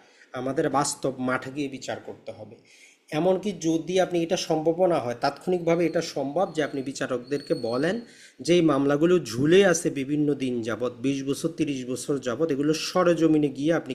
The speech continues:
কী করেন, শেষ করেন। স্থানীয়ভাবে সেইখানে একদিনে গিয়ে মামলার জাজমেন্ট লিখে আসেন, তাহলে দেখবেন পুরাতন যে তিরিশ বছর, চল্লিশ বছরের মামলা যেগুলো ঝুলে আছে, সেগুলো আর সেখানে কি থাকবে না।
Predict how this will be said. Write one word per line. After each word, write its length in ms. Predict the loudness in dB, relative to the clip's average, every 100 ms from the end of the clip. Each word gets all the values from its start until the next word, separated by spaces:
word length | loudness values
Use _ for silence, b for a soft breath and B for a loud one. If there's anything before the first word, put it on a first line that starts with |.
| -10
কী 80 |
করেন, 260 | -8 -6 -6
শেষ 240 | -4 -6 -6
করেন। 280 | -6 -8 -10 -14 B B B -6
স্থানীয়ভাবে 800 | -2 2 4 4 2 2 2 2 2 -2 -8 _ -14
সেইখানে 420 | -8 -4 -2 -2 -4 -4
একদিনে 440 | -4 0 2 2
গিয়ে 180 | 0 -2
মামলার 360 | -2 -2 -4 -4
জাজমেন্ট 420 | -6 -4 -6 -4
লিখে 280 | -6 -8 -10 -12
আসেন, 220 | -12 -16 -20 _ _ _ _ _ _ _ _ -6
তাহলে 200 | 0 2
দেখবেন 280 | 2 2 0 0
পুরাতন 320 | 0 0 0
যে 100 | -2
তিরিশ 280 | -2 -4 -4 -4
বছর, 200 | -4 -6
চল্লিশ 360 | -2 -2 -2 -4
বছরের 340 | -6 -8 -6 -6
মামলা 280 | -4 -4 -4
যেগুলো 280 | -6 -4 -4
ঝুলে 280 | -2 -2 -2
আছে, 220 | -4 -8 -10
সেগুলো 340 | -10 -10 -6
আর 100 | -6 -8
সেখানে 280 | -10 -10 -10
কি 120 | -8
থাকবে 300 | -4 -4 -4
না। 60 | -6